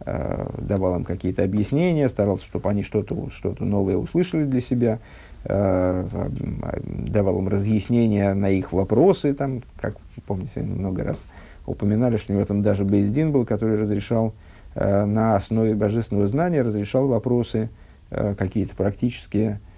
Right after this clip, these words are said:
э, конфликтные, скажем, э, вот этих самых прохожих. И эти прохожие несли это знание дальше, и они вот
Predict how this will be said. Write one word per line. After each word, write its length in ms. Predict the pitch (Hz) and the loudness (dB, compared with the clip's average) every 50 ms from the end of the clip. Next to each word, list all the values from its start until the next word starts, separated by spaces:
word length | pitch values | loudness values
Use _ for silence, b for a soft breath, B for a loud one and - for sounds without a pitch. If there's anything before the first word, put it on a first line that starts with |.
| b b b b b b - - | b b b b b b -16 -10
э, 240 | - 101 101 95 82 - | -6 -4 -4 -4 -4 -2
конфликтные, 580 | - 85 76 - - 90 98 101 - - 107 98 | -2 -2 -2 0 0 0 -2 0 0 -2 -2 -2
скажем, 500 | - - 104 101 101 104 92 98 101 98 - b b b b b b - | -2 -2 -2 -2 -2 -2 -2 -4 -4 -6 -10 b b b b b b -12
э, 760 | - - - - - - - - - - - 110 - - - | -8 -6 -6 -4 -4 -4 -4 -4 -4 -4 -4 -4 -4 -4 -4
вот 140 | 110 104 101 | -4 -4 -2
этих 180 | 87 73 - - | -4 -4 -4 -2
самых 240 | 104 104 107 107 | -2 0 0 0
прохожих. 560 | - - 127 - - - 151 131 104 104 98 - | 2 4 4 4 6 6 4 4 4 2 2 4
И 40 | |
эти 160 | 180 185 139 139 | 4 4 4 4
прохожие 500 | - 127 120 123 - 220 226 208 190 156 | 2 2 2 2 4 4 4 4 4 4
несли 320 | 139 120 113 - 135 147 | 4 2 4 4 6 6
это 200 | 170 160 - 131 | 4 4 2 2
знание 420 | 110 113 127 139 147 139 117 110 | 2 4 4 4 4 4 4 4
дальше, 500 | 107 113 151 196 226 226 - - 127 113 | 6 6 6 6 6 4 2 2 4 4
и 140 | 110 101 104 101 | 4 4 2 2
они 340 | 95 92 - 95 113 151 | 2 0 0 0 0 0
вот 280 | 175 165 123 110 120 131 | 0 0 -2 -2 -4 -6